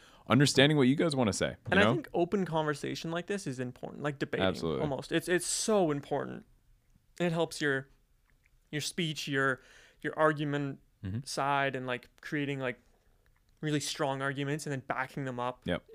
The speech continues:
Speaker 2: So I think that just even D Ming us and then arguing about it with us, like, not arguing in, like, a
Speaker 1: Not argu-,
Speaker 2: toxic
Speaker 1: we'll
Speaker 2: way,
Speaker 1: have a,
Speaker 2: but, like,
Speaker 1: we'll have
Speaker 2: just,
Speaker 1: a cool
Speaker 2: like, talking
Speaker 1: discussion.
Speaker 2: about it
Speaker 1: We'll, we'll, you know,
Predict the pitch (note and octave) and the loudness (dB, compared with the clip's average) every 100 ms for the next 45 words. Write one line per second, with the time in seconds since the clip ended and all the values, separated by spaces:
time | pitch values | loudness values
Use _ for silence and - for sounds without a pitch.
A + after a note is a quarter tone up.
0 | - - D3+ C#3 - - - - E3+ F3+ | -18 -4 -2 -2 -6 -20 -12 -4 0 4
1 | E3+ D3 - _ _ _ _ _ _ _ | 4 4 0 _ _ _ _ _ _ _
2 | _ _ - F#3 - G3 F#3+ D#3+ C#3 - | _ _ 2 2 4 2 4 2 0 -8
3 | _ _ _ _ _ D#3 C#3+ C#3 E3 G3+ | _ _ _ _ _ -2 2 2 2 -2
4 | A3+ - - D3 C3 B2 C#3 D#3+ F3 F3+ | -4 -6 -4 -2 0 0 0 0 2 2
5 | E3 E3+ F3 E3+ - G3 - D4+ F4+ E3 | 2 2 0 -2 -2 -4 2 2 2 6
6 | D3+ D3 D#3+ D3+ C#3 C3+ B2+ B2 - E3+ | 6 6 2 2 0 2 2 0 -2 4
7 | C#3 C3+ - A#2 C#3 D#3 F3+ - - C3+ | 8 8 8 10 10 10 8 10 8 8
8 | A#3 C#3 B2+ C#3+ E3+ G3+ A#3+ - - - | 4 4 4 4 4 2 2 0 -4 2
9 | A#2+ B2 A2+ - A#2 B2 B2+ C3 B2+ G2 | 4 4 0 -2 4 4 6 4 2 0